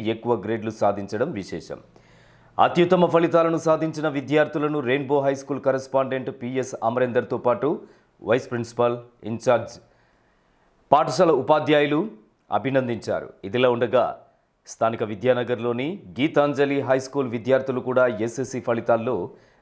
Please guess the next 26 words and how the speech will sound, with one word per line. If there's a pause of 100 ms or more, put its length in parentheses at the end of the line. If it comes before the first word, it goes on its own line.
(160)
అద్భుత (160)
ఫలితాలను
సాధించారు. (260)
పాఠశాలకు
చెందిన (180)
కె (120)
వైష్ణవి, (460)
కె (100)
శశాంక్ (480)
టెన్ (100)
జీపీఏ (100)
సాధించి (380)
పాఠశాల (120)
కీర్తిని
పెంపొందించారు. (640)
పరీక్షకు
హాజరైన (100)
ఇరవై
తొమ్మిది
మంది
విద్యార్థుల్లో (100)
పదకొండు
మంది
విద్యార్థులు (880)
నైన్
జీపీఏ